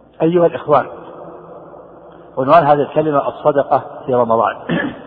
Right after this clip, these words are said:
فالعنوان مشتمل على كلمتين، الكلمة الأولى الصدقة،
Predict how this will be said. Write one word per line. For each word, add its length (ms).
فالعنوان 480
مشتمل 420
على 260
كلمتين، 460
الكلمة 380
الأولى 220
الصدقة، 560